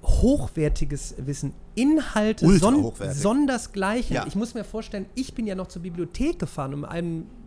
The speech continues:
Speaker 1: beschissenen System zu suchen, um vielleicht an irgendeine, äh, äh, äh, Info zu kommen. Und
Speaker 2: Nein, du
Speaker 1: heute
Speaker 2: hast auch gar nicht den Zugriff. Du hast ja heutzutage wirklich die besten Köpfe der Welt.
Speaker 1: Ja.
Speaker 2: Also zum Beispiel auch,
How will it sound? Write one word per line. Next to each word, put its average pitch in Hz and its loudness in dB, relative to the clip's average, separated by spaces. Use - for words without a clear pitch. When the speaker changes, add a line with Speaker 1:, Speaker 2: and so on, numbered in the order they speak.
Speaker 1:
beschissenen 226 -6
System 190 -4
zu 175 -8
suchen, 185 -4
um 165 -10
vielleicht 180 -4
an 196 -6
irgendeine, 220 -6
äh, 175 -6
äh, - -8
äh, - -10
Info 277 0
zu - -6
kommen. 160 -4
Und 151 -4
Speaker 2:
Nein, 139 -2
du - 4
Speaker 1:
heute 254 6
Speaker 2:
hast 196 0
auch 120 -2
gar 123 0
nicht 107 -2
den 95 -2
Zugriff. 123 -4
Du 107 -6
hast 107 -6
ja 101 -6
heutzutage 104 -8
wirklich 107 -12
die 113 -6
besten - -2
Köpfe - -4
der 113 -2
Welt. 120 -2
Speaker 1:
Ja. 160 0
Speaker 2:
Also 117 2
zum 143 0
Beispiel 120 -2
auch, 113 0